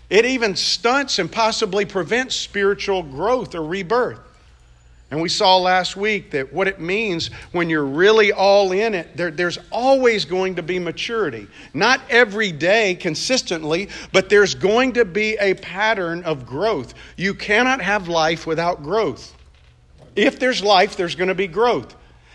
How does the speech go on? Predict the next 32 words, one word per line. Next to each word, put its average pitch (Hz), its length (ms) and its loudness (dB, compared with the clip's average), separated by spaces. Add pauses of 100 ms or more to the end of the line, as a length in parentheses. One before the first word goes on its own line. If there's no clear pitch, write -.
(120)
If 175 140 -4
you 196 80 0
go 226 260 6
and 240 80 0
you 202 80 0
see 240 240 -2
a 208 80 2
tree 269 380 -2
that's 180 180 -2
been 208 160 0
in 202 140 2
your 180 140 0
yard 214 360 2
for 180 80 -6
five 202 460 2
years 233 280 0
and 175 140 -2
you 175 80 -4
never 214 260 0
see 208 260 0
anything 196 380 0
green 214 320 -2
on 160 140 0
it, 185 100 -2
what 190 140 0
do 202 60 -2
you 214 100 -2
think? 233 420 0 (960)
It's 165 140 -4
a 214 60 2
dead 202 360 2
tree. 269 520 -2